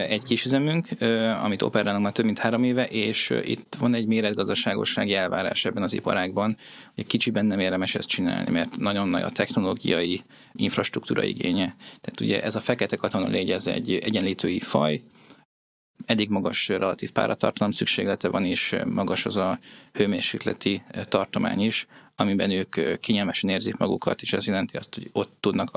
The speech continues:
párosodni, ott tudnak tojást rakni, ott tudnak, ö, kifejlődni bizonyos, ö, idő alatt, és érik el azt a gazdasági értelembe vett racionális időpontot, amikor őket érdemes feldolgozni.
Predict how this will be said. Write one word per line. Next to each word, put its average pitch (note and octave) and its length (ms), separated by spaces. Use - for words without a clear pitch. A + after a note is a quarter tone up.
párosodni, G#2+ 580
ott G2 200
tudnak - 400
tojást A#2 380
rakni, G#2 300
ott - 220
tudnak, - 400
ö, E3+ 100
kifejlődni - 680
bizonyos, G2 580
ö, G2 200
idő G#2 220
alatt, C3+ 380
és - 180
érik G2 260
el F#2+ 120
azt - 260
a G2 180
gazdasági G#2 680
értelembe - 380
vett - 200
racionális - 760
időpontot, A#2 560
amikor - 300
őket - 240
érdemes G#2 540
feldolgozni. F#2 720